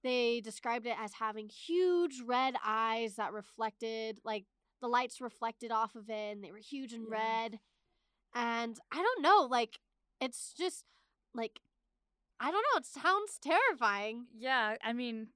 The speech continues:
Speaker 2: especially where they were. They were driving in an area outside of town known as the T N T area, which was right by an old, uh, World War Two munitions plant.
Speaker 1: Mm-hmm.
Speaker 2: So,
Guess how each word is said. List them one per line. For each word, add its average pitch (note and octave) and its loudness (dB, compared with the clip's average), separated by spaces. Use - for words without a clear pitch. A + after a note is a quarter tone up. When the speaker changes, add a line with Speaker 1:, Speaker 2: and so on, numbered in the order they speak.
Speaker 2:
especially B3+ -6
where G#3 -4
they G3 -4
were. G3 -4
They G3 -6
were G3+ -10
driving A3+ -4
in G#3+ -4
an G3+ -8
area G3+ -6
outside G#3+ -6
of G3 -16
town G3+ -10
known G3 -12
as F#3+ -14
the G3 -20
T A#3 -10
N G3 -8
T - -12
area, D4+ -4
which - -16
was F#3 -6
right F#3+ -4
by F#3+ -6
an F#3 -6
old, F#3 -8
uh, F3+ -10
World F#3+ -12
War F#3+ -12
Two F#3+ -16
munitions G3 -14
plant. E4+ -14
Speaker 1:
Mm-hmm. C4 -12
Speaker 2:
So, G#3 -12